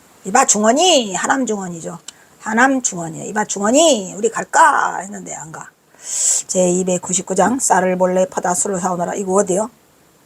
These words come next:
이 경사가 시키잖아요. 도둑질. 어디? 개심사. 어, 개심사에서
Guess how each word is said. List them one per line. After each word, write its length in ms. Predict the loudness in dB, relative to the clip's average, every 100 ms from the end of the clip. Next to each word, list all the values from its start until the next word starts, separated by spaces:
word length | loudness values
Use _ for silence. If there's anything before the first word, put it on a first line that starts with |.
| _ _ _ _ -8
이 80 |
경사가 380 | 0 2 4 2
시키잖아요. 600 | 0 -2 0 0 0 -6 -10 _ _ _ _ _ _ _
도둑질. 400 | -8 -6 -6 -8 -16 _ _ _ -8
어디? 320 | -6 -6 -4
개심사. 540 | 4 4 4 0 -4 -8
어, 300 | -10 -18 -20
개심사에서 920 | -14 -8 -6 -6 -6 -4 0 4 4